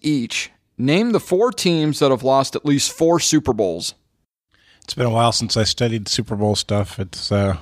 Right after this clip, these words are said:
Speaker 2: I feel like I've got three, and I'm struggling for that <laughs> fourth one.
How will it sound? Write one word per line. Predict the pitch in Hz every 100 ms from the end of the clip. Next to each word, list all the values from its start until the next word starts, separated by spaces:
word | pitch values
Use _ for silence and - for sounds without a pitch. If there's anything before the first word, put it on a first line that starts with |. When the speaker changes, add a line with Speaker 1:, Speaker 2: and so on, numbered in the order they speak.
| - - - _ _ _ _ _ -
Speaker 2:
I | -
feel | - 139
like | 127 120
I've | 110
got | - 113 -
three, | - 107 110 104 98 82 - - _ _ _ _ _ _ _ _ _ _ _
and | 104 98
I'm | 92 - - _ _ - 156 _ _ - - 127
struggling | 143 104 95 90 90 90 90 87 87 87 90 85 85 80 - 76 90
for | - 98 85
that | 82
<laughs> | - 135 - 113
fourth | 95 85 - -
one. | - 67 65